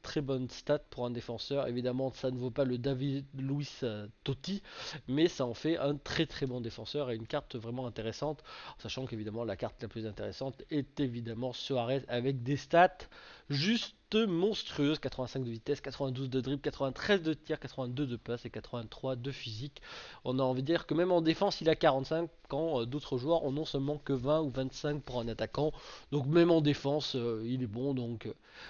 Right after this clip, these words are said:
on va dire que c'est la carte à avoir, euh, absolument. Si on regarde un peu les autres joueurs, euh, un qui est très intéressant, c'est El Kabir. Euh, quatre-vingt-sept de vitesse et après c'est bon partout, soixante-quinze de dribble, soixante-quinze de tir, de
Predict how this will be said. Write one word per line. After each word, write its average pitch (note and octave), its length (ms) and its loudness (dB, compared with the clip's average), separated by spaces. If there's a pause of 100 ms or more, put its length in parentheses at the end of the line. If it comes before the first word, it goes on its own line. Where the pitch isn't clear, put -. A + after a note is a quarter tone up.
(120)
on - 60 -4
va A#2+ 100 0
dire C#3+ 220 0
que C3+ 80 -4
c'est - 200 0
la D3+ 120 4
carte - 340 0
à C3+ 80 4
avoir, C#3 380 4
euh, B2 200 2
absolument. D3 680 0 (340)
Si - 140 -2
on D3 80 4
regarde D3+ 240 6
un D3 80 4
peu C#3+ 120 -2
les C#3 200 2
autres C3+ 100 0
joueurs, D3+ 540 2
euh, B2 360 2
un D#3 140 -2
qui D3+ 200 -4
est C3+ 180 0
très C#3 240 -4
intéressant, B2+ 420 -2
c'est C#3+ 180 -4
El C#3 200 -2
Kabir. - 420 0 (460)
Euh, A2+ 160 -2
quatre-vingt-sept D#3 560 0
de C#3 80 0
vitesse C#3+ 440 0
et C#3 40 2
après C#3+ 260 -2
c'est D3 200 -2
bon C#3 260 -2
partout, C#3+ 400 -2
soixante-quinze C3+ 460 -6
de B2 80 -4
dribble, A#2+ 220 -4
soixante-quinze C3 1600 -2
de B2+ 140 -2
tir, C3+ 460 0
de A#2+ 180 0